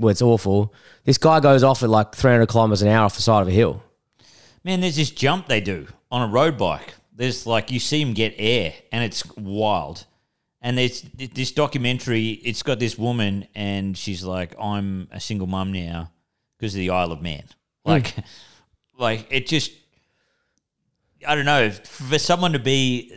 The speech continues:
Speaker 2: that selfish to, to ride in a race that fast and just go,
Speaker 1: They're going
Speaker 2: you know,
Speaker 1: three hundred
Speaker 2: "Fuck
Speaker 1: clicks.
Speaker 2: the family,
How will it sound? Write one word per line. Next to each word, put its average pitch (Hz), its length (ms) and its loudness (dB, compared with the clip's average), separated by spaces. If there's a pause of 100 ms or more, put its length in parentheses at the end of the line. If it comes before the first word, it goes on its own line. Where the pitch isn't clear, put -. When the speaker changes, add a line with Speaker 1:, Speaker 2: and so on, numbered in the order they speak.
(560)
Speaker 2:
that 123 220 0
selfish 123 600 0 (340)
to, 101 180 -10 (100)
to 127 160 0
ride 113 380 2
in 110 60 -2
a 104 40 -2
race 101 320 -2
that 98 180 -2
fast 98 600 -4 (520)
and 110 200 -2
just 104 280 -2
go, 98 260 0
Speaker 1:
They're 90 100 6
going 202 240 6
Speaker 2:
you 120 60 2
know, - 40 2
Speaker 1:
three 196 120 6
hundred 196 120 4
Speaker 2:
"Fuck - 100 2
Speaker 1:
clicks. 156 280 4
Speaker 2:
the - 60 -8
family, 107 720 0